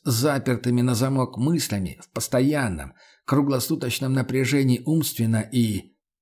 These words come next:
Покрасней снова, меня это веселит, напряжении физическом.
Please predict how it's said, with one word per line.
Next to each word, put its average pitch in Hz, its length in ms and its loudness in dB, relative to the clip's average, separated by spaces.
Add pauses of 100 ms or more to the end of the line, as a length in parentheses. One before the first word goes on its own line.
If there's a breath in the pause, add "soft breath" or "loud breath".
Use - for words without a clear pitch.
(140)
Покрасней 127 560 0
снова, 120 360 -2
меня 101 280 0
это 104 140 -6
веселит, 107 540 -4 (380 soft breath)
напряжении 117 680 0
физическом. 135 720 -2